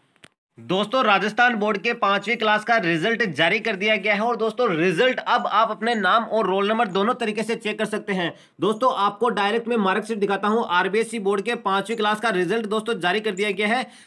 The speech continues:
रिजल्ट चेक करने का आपको डायरेक्ट लिंक हमने डिस्क्रिप्शन में दे दिया है। दोस्तों, आप अपना रिजल्ट अपने नाम और रोल नंबर दोनों तरीके से चेक कर सकते हैं।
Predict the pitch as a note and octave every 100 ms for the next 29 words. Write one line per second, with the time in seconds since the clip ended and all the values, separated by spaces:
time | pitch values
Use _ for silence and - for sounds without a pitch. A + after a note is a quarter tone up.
0 | - C#3+ F#3+ C4+ A#3+ B3 A#3+ A3+ A#3 A#3+
1 | F#3+ G3 A#3+ G#3 F#3+ A#3 A#3+ F#3+ A#3+ G#3+
2 | F#3+ G#3+ G3+ F3 - A3 A3+ A3+ G#3 G3+
3 | G#3 G3+ F3+ - _ - G#3+ A#3+ G#3+ A#3
4 | B3 A#3 B3 G#3+ A#3 A#3+ G#3+ A3+ G3+ F3+
5 | A3+ G#3 A3 F3 F#3+ G3+ G#3+ A3+ F3+ G#3
6 | A#3+ G#3+ G#3+ A3 A3+ G#3 G#3 A3 A3 -
7 | A3+ B3